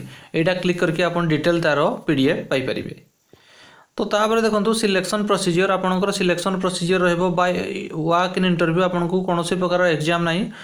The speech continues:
only ଇଣ୍ଟରଭ୍ୟୁ ମାଧ୍ୟମରେ ହିଁ ଆପଣ ସିଲେକ୍ସନ ହେଇପାରିବେ। ତ ଦେଖନ୍ତୁ, ପୋଷ୍ଟ ନେମ୍ ଏବଂ ଟୋଟାଲ ନମ୍ବର ଅଫ ପୋଷ୍ଟ ଏବଂ ସାଲାରୀ। ଦେଖନ୍ତୁ, ମ୍ୟାନେଜର,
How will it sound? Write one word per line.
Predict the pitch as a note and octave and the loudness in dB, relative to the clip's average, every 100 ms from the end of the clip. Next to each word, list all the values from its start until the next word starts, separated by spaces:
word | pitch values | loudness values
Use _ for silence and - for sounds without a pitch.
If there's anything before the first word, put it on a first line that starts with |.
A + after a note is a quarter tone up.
| - - | -12 -4
only | D#3+ F3 | 0 2
ଇଣ୍ଟରଭ୍ୟୁ | F3+ D#3+ C#3+ D#3+ E3 | 2 2 2 2 2
ମାଧ୍ୟମରେ | F#3 F3 E3 E3 D#3+ | 2 0 0 2 2
ହିଁ | |
ଆପଣ | F3 D#3+ D#3 G#3+ - - | 0 0 0 -2 -6 -2
ସିଲେକ୍ସନ | C#3 C3 C#3 D#3 - - | -2 0 -2 -2 -4 -2
ହେଇପାରିବେ। | C#3+ A#2+ A2 - - - _ _ _ - - - - _ | 0 0 -2 -4 -10 -18 _ _ _ -20 -20 -20 -20 _
ତ | A#3 | -2
ଦେଖନ୍ତୁ, | A3 A#3 A3+ A#3 A3+ - | 0 2 2 0 -2 0
ପୋଷ୍ଟ | G#3 G#3+ G#3+ | 2 2 2
ନେମ୍ | G#3 A3 G#3+ | 2 2 0
ଏବଂ | G3+ G#3 | 0 0
ଟୋଟାଲ | G3+ F#3+ G3 G3+ | 0 0 2 2
ନମ୍ବର | F#3+ F#3 F3+ F#3+ | 2 2 2 0
ଅଫ | |
ପୋଷ୍ଟ | F#3 F#3 G3+ G3+ | 2 2 2 2
ଏବଂ | F#3 F#3+ | 0 0
ସାଲାରୀ। | F#3 F3+ D3 B2+ E3 - - - - G3 | 0 2 2 0 -4 -10 -18 -20 -8 -2
ଦେଖନ୍ତୁ, | F#3 G3+ G#3+ | 0 0 0
ମ୍ୟାନେଜର, | G#3 F#3 F#3 G3 | 2 2 2 2